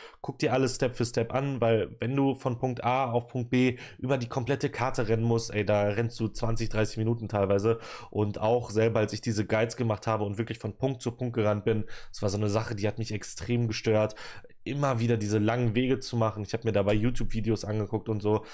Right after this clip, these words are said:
Äh, nimm dir die Zeit, mach Step für Step, bau nicht nur eine Basis, bau vielleicht auch mehrere, damit du immer wieder einen kleinen Safe Space hast, wo du dann quasi am Ende schlafen gehst,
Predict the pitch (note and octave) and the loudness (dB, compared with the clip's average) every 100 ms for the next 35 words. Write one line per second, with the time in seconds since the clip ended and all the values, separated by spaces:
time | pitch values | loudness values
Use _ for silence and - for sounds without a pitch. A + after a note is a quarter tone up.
0 | - - - G#2 - B2+ F#3 G3 F3 F3 | -14 -8 -4 -4 -2 0 2 2 2 0
1 | - C#3+ C#3+ C3+ C3+ - C3+ B2 C3 B2 | 0 2 2 0 -2 0 -2 0 -2 0
2 | B2+ A#2+ - B2 B2+ D3 C#3+ D3+ C3+ D#3 | 2 2 -2 0 2 2 0 0 2 2
3 | D3+ B2+ B2+ B2 A#2+ B2 C3 C3 B2 A#2+ | 2 2 2 0 2 2 2 2 2 0
4 | B2 C3+ C#3+ C3 C3 B2 - - - B2 | 0 2 2 2 2 2 -2 -6 0 0
5 | A#2+ A2+ B2+ B2+ A#2 A#2+ A2 - A#2 A2+ | 0 -2 0 0 2 2 0 0 0 2
6 | - C3 - A#2+ A2+ A#2+ A2 - - - | 2 0 2 2 2 2 2 0 -12 -16
7 | - A2 A2+ A2+ G2+ F#2+ - G#2 F#2 G2 | -6 2 4 4 2 -2 0 0 2 0
8 | F#2+ G2 - B2 B2 A#2+ A2+ A2 - | 0 -2 0 0 0 0 2 2 -2